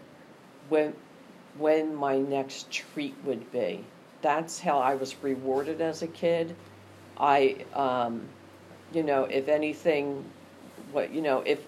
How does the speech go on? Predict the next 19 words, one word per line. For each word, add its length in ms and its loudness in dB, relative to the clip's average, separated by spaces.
if 200 6
I 120 8
was 200 -2
given 500 -2
a 80 2
pat 320 2
on 160 -2
the 60 0
back, 400 2
it 140 2
was 220 -6
with 200 0
food. 520 -4
And, 520 4
um, 540 0
lost 280 -6
my 100 -4
thought, 400 -2
sorry. 420 0